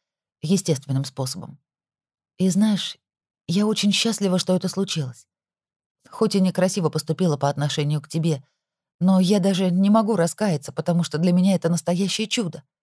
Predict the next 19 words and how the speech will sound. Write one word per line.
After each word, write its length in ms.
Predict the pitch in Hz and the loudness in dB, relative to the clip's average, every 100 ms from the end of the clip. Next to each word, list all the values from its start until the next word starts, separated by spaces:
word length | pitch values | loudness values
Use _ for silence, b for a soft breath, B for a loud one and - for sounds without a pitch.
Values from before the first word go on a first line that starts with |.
| _ _ _ _ _ | _ _ _ _ _
Даже 260 | 185 208 202 | -2 2 2
несмотря 500 | 190 196 196 190 190 | 2 2 0 0 2
на 120 | 190 | 0
то, 120 | 190 | 0
что 220 | 214 - 190 | -2 -2 -6
ты 220 | - 208 | -2 -2
совсем 420 | 196 180 185 175 | 0 -2 2 2
не 100 | 190 | 2
рад". 300 | 170 127 - _ _ _ _ _ _ _ _ _ _ _ _ _ | 0 -4 -10 _ _ _ _ _ _ _ _ _ _ _ _ _
Глеб, 300 | 123 135 220 | -4 0 0
не 100 | 202 | 0
дослушав, 580 | 190 185 - 233 226 - _ _ _ _ _ - | 2 0 0 -2 -4 -10 _ _ _ _ _ -6
вдруг 340 | 165 196 202 | -2 0 0
сжимает 560 | 151 139 190 208 160 127 | -2 0 2 2 2 0
меня 220 | 170 175 | 2 2
в 60 | 131 | 0
тисках 420 | 156 - 214 - | -6 -2 -2 0
медвежьих 500 | 165 156 175 156 160 | 0 2 0 -2 -4
объятий. 520 | 165 139 117 - _ | -4 -4 -8 -12 _